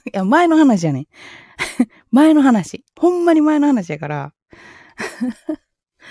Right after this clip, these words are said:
いろんな人に聞いてもらって感想を聞くのは良いことです。そうそうそう。微妙って何って。あ、してないっちゃしてない。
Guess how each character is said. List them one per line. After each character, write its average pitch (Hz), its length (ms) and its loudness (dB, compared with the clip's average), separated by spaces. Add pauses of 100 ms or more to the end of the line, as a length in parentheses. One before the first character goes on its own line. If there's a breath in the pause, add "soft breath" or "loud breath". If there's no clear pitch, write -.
(720 loud breath)
い 190 100 -6
ろ 220 140 0
ん - 20 0
な 226 80 -2
人 240 160 -8
に 202 120 -4
聞 233 160 -6
い - 20 -6
て 208 100 -4
も 226 120 2
ら 220 80 0
っ - 20 -12
て 202 80 -12
感 214 220 -8
想 220 80 -8
を 220 40 -6
聞 220 140 -10
く - 40 -10
の 214 60 -6
は 180 60 -6
良 170 180 -8
い 175 40 -12
こ 175 80 -12
と 214 120 -4
で - 80 -4
す。 - 200 -20
そ 170 140 -6
う 160 60 -12
そ - 160 -18
う 156 60 -16
そ - 160 -20
う。 - 40 -20 (440 soft breath)
微 208 160 2
妙 233 240 4
っ - 60 -4
て - 120 -4
何 151 300 -4
っ 151 40 -16
て。 - 120 -20 (1000 soft breath)
あ、 240 120 -4
し - 140 -14
て 605 160 0
な 311 140 4
い 190 60 2
っ 165 120 -4
ち - 100 -4
ゃ 156 80 0
し - 80 -12
て 170 140 -2
な 135 160 -6
い。 143 60 -20